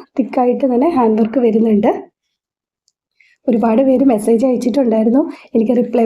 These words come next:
കൊടുക്കാൻ പറ്റിയില്ല. ആ, എല്ലാവരും എന്നോട് ക്ഷമിക്കണം. ഞാൻ ഉറപ്പായിട്ടും, ആ, പെൻഡിങ് ഉള്ള മെസ്സേജിനെല്ലാം റിപ്ലൈ തരുന്നതായിരിക്കും.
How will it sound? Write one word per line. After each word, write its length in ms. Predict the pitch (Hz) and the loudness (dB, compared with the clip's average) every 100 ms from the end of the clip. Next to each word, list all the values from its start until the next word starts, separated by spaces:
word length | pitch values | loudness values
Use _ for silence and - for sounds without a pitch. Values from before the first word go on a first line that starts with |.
| 226 | 0
കൊടുക്കാൻ 280 | 233 262 254 | -2 -2 -2
പറ്റിയില്ല. 400 | 233 226 240 226 254 - - _ - | -2 2 2 2 0 -4 -18 _ -2
ആ, 60 | 226 233 247 - | 0 0 -2 -2
എല്ലാവരും 280 | 233 226 262 | 0 2 2
എന്നോട് 180 | 240 262 - | 2 0 0
ക്ഷമിക്കണം. 460 | 240 220 233 311 - | 0 2 2 0 0
ഞാൻ 120 | 254 226 | -2 0
ഉറപ്പായിട്ടും, 500 | 226 220 262 214 392 - _ _ - 240 | -2 0 -2 0 -4 -4 _ _ -4 -2
ആ, 40 | 220 240 - 220 | 0 -2 -2 0
പെൻഡിങ് 320 | 240 226 220 | 0 0 0
ഉള്ള 100 | 247 | 0
മെസ്സേജിനെല്ലാം 800 | 240 214 269 233 269 262 226 440 - 262 | 2 0 0 2 2 2 0 -2 0 -4
റിപ്ലൈ 240 | - 247 254 | 0 -2 0
തരുന്നതായിരിക്കും. 720 | 220 214 214 233 220 208 226 | 0 0 0 -2 -4 -6 -10